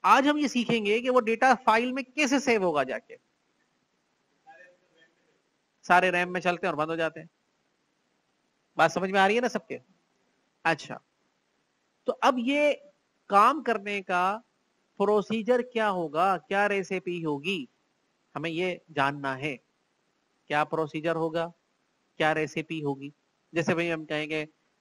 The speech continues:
आ, हमें अगवानी पुलाव बनाना है, तो भाई पहले पूछेंगे सामान क्या क्या चाहिए, फिर ये पूछेंगे भाई ये बनेगा कैसे, फिर हम उस हिदायत पे अमल करेंगे तो बन जाएगा, है ना?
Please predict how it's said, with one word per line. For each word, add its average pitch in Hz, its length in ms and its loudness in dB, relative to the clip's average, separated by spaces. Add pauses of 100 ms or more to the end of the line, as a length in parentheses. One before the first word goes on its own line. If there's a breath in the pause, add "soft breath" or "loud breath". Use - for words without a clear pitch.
(140)
आ, 127 360 -2 (180)
हमें 143 360 -4 (680)
अगवानी 156 340 0
पुलाव 156 280 4
बनाना 127 280 -4
है, 135 120 -14 (1200)
तो 123 60 -12
भाई 135 120 -2
पहले 143 240 -2
पूछेंगे 143 320 -6
सामान 131 260 -6
क्या 143 120 -6
क्या 143 100 -8
चाहिए, 143 300 -10 (1200)
फिर 170 280 -2 (720)
ये 156 100 -6
पूछेंगे 151 420 -6
भाई 139 140 -4
ये 175 60 -2
बनेगा 156 320 -2
कैसे, 123 300 -14 (640)
फिर 214 140 4
हम 156 140 -4
उस 139 140 -8
हिदायत 135 320 0
पे 135 60 -4
अमल 139 200 -4
करेंगे 170 300 -4
तो 120 120 -16
बन 131 200 -12
जाएगा, 160 260 -6 (1300)
है 170 60 -8
ना? 175 140 -2